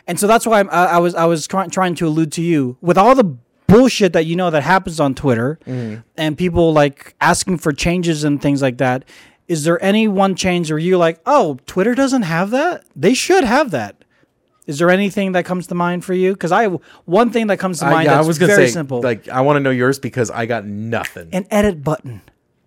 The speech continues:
Speaker 1: Just
Speaker 2: Yeah?
Speaker 1: an edit
Speaker 2: Yeah.
Speaker 1: button.
Speaker 2: No, I, I, I actually talked to a friend of mine about that, and, um, that was theirs, and it was like, you could even have the notion of, like,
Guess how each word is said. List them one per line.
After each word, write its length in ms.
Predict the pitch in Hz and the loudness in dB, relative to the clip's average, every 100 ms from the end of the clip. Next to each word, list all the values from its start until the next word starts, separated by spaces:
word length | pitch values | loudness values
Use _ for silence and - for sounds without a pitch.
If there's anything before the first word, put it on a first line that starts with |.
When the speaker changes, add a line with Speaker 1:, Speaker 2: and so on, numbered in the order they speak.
| _ _ _ _ _ _ _ _ | _ _ _ _ _ _ _ _
Speaker 1:
Just 240 | 143 156 190 | 0 2 0
Speaker 2:
Yeah? 80 | |
Speaker 1:
an 80 | 208 _ | -4 _
edit 260 | 214 220 208 | 0 2 2
Speaker 2:
Yeah. 120 | 143 | 0
Speaker 1:
button. 420 | 170 160 127 98 - | 0 0 -4 -12 -4
Speaker 2:
No, 160 | 170 165 | 0 2
I, 160 | 165 | 2
I, 220 | 175 156 156 151 147 | 2 4 2 2 0
I 120 | 156 | -2
actually 260 | 160 170 | -2 -6
talked 340 | - 151 127 - | -4 -6 -6 -8
to 440 | 147 135 131 123 90 | -6 -4 -4 -4 -8
a 60 | |
friend 220 | - 127 120 | -6 -6 -6
of 40 | |
mine 340 | 113 107 104 - | -6 -6 -8 -8
about 300 | 107 101 - | -4 -4 -4
that, 300 | 101 95 - | -6 -6 -8
and, 600 | 113 104 98 98 95 95 - | -10 -8 -8 -10 -14 -16 -16
um, 480 | 117 101 92 90 90 - _ _ _ 120 | -10 -10 -10 -12 -16 -20 _ _ _ -4
that 180 | 120 | -2
was 200 | 120 107 - | -2 -6 -4
theirs, 320 | 110 107 98 | -4 -4 -6
and 180 | 117 113 | -10 -10
it 80 | |
was 160 | 107 104 | -8 -6
like, 320 | 107 104 _ _ _ _ _ _ _ | -6 -6 _ _ _ _ _ _ _
you 160 | 156 131 | -10 -8
could 140 | 135 | -6
even 220 | 123 123 | -6 -6
have 220 | 117 113 113 | -6 -6 -4
the 60 | |
notion 320 | 110 110 - 110 | -6 -6 -8 -10
of, 100 | 101 | -8
like, 240 | 101 | -8